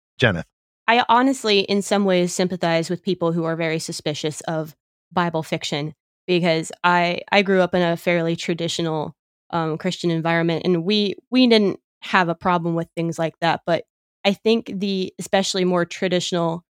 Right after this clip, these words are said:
Speaker 2: church and traditional Christianity, um, has seen a lot of times where they've been burned. They've got excited about, you know, something, a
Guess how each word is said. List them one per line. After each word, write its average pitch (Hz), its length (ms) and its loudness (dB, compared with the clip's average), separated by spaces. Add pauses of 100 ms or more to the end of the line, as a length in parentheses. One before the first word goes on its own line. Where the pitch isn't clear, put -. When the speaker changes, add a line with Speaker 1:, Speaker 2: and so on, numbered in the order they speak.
(320)
Speaker 2:
church - 360 -2
and 175 160 0
traditional 170 560 -4 (520)
Christianity, 175 840 0
um, 165 360 0 (200)
has 202 200 0
seen 185 240 0
a 165 80 0
lot 170 240 0
of 170 220 -4
times 170 420 -2
where 165 140 -6
they've 165 220 -4
been 170 180 0
burned. 165 320 -4
They've 160 220 -4
got 165 200 -2
excited 170 480 -4
about, 160 360 -4 (540)
you 175 80 2
know, 160 160 2
something, 170 600 -2
a 165 140 -4